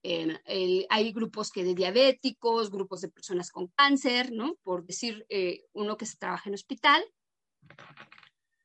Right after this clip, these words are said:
O puede ser un grupo, eh, por ejemplo, en una escuela, eh, eh, se escoge algún grupo en específico o se forma algún grupo especial dependiendo las,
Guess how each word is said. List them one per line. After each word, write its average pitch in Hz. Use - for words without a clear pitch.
O 233
puede 302
ser 277
un 247
grupo, 262
eh, 185
por -
ejemplo, 220
en 220
una 214
escuela, 254
eh, 165
eh, 190
se 233
escoge 240
algún 247
grupo 247
en 277
específico 349
o -
se 233
forma 262
algún 226
grupo 226
especial 277
dependiendo 208
las, 196